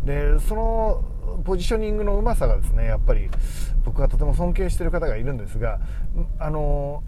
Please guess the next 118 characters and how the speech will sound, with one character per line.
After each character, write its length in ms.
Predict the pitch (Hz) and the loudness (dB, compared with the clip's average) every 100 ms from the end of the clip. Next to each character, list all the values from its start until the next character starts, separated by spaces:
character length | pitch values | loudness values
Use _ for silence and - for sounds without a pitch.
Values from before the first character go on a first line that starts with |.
| - | -8
い 100 | 220 | -8
つ 120 | - | -8
か 140 | 135 117 | -6 -6
ね、 240 | 127 127 | -6 -6
ま 140 | 131 127 | -6 -8
あ、 40 | |
僕 240 | 110 113 - | -8 -10 -8
ち 120 | - | -8
ょ 40 | |
っ 20 | |
と 100 | - | -6
も 140 | 120 139 | -6 -4
の 80 | - | -4
す 80 | |
ご 80 | 233 | -6
い 40 | 196 | -6
失 180 | - | -6
礼 60 | 190 | -6
な 100 | 143 | -6
こ 80 | 110 | -8
と 60 | |
佐 120 | 113 120 | -6 -4
々 140 | 123 | -4
木 60 | - | -2
さ 80 | |
ん 40 | 127 | -4
に 60 | |
し 40 | - | 0
ち 60 | |
ゃ 40 | 127 | 0
っ 20 | |
た 120 | - | 0
の 100 | 113 | -6
で、 200 | 104 98 - - - - - | -6 -10 -12 -16 -16 -14 -8
あ 120 | 113 | -6
の、 240 | 123 117 135 165 | -4 -6 -10 -8
い 80 | 170 | -8
つ 240 | 165 131 | -6 -4
出 140 | 120 143 | -2 -2
し 80 | |
て 80 | 135 | -4
も 60 | 110 | -6
ら 80 | 107 | -6
え 20 | |
る 60 | |
か 60 | 113 | -8
わ 40 | 110 | -8
か 80 | |
ん 20 | 120 | -8
な 60 | |
い 20 | 110 | -6
け 60 | |
ど、 120 | - | -4
い 100 | - 214 | -6 -10
つ 100 | - | -4
か 220 | 262 147 | -2 -2
う 100 | 120 | -6
ち 100 | 127 | -10
の 80 | 110 | -12
出 140 | - | -10
版 140 | 123 | -12
社 100 | 110 | -12
で 120 | 90 92 | -14 -14
も 100 | 104 | -12
ね、 160 | 127 - - - 110 | -14 -14 -20 -16 -12
え 240 | 110 107 | -8 -10
ー、 60 | - | -12
佐 60 | - | -16
々 120 | 123 | -16
木 80 | - | -10
さ 120 | 139 | -10
ん 80 | 135 | -8
の 60 | |
よ 80 | 139 | -8
う 20 | |
な、 200 | 117 98 - | -8 -12 -14
あ 360 | 104 95 98 | -14 -14 -16
ー、 20 | |
す 140 | - 107 | -16 -10
ご 120 | 117 | -10
い 40 | |
人 120 | 101 98 | -10 -14
に 120 | 101 | -16
本 200 | 117 107 | -14 -14
を 40 | 107 | -12
書 80 | |
い 60 | 107 | -14
て 80 | 98 | -14
も 100 | 98 | -14
ら 80 | 104 | -14
え 40 | |
る 60 | 107 | -14
よ 60 | |
う 20 | 98 | -16
な 100 | 90 - - - - 101 | -18 -20 -20 -20 -18 -18
出 160 | - | -12
版 120 | 143 123 | -8 -8
社 100 | 113 | -8
に 80 | |
な 60 | 113 | -10
り 80 | 127 | -8
た 100 | 156 | -8
い 60 | |
な 140 | 156 170 | -6 -8
っ 20 | |
て 200 | - 147 | -10 -10
い 40 | |
う 20 | 127 | -10
の 80 | |
が、 80 | 117 | -8
ま 140 | 135 135 | -6 -6
あ、 40 | |
一 200 | - 156 | -6 -10
つ 80 | 127 | -10
の 140 | 101 | -12
夢 320 | 104 113 113 | -10 -10 -10
で 100 | 92 | -10
ね、 220 | 101 101 | -10 -12